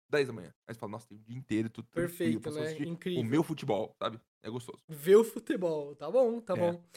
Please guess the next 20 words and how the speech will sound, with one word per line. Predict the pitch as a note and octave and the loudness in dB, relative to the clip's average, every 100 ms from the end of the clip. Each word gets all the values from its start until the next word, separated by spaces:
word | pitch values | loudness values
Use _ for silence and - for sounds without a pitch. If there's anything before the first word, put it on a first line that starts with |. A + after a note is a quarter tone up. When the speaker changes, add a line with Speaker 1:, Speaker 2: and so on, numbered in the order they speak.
| - | -10
Speaker 1:
Mas | - C#3+ C#3 | 2 4 4
eu, | E3 | 0
eu, | D#3+ D3 | -2 0
eu, | D#3 F#3 D#3 | 2 2 2
eu | D3+ F3 F3+ | 2 2 2
sou, | - G3 F#3+ F3+ E3+ C#3+ B2+ A2 - - - | 2 4 4 2 4 6 6 4 -2 -10 -8
eu, | B2 A#2 | -8 -6
eu, | - G#2+ G#2+ A2+ | -4 -2 -2 -4
o | A2+ | -4
que | D3+ | -4
a | |
gente | D#3 - | -6 -6
tá | B2+ | -6
fazendo | A#2+ A#2 | -4 -6
aqui | B2+ | -8
em | A2 | -2
casa, | B2 D3 D3+ - _ - | 2 2 2 -8 _ -20
a | |
gente | A2+ | -8
parou. | - C3 A#2+ | 2 2 0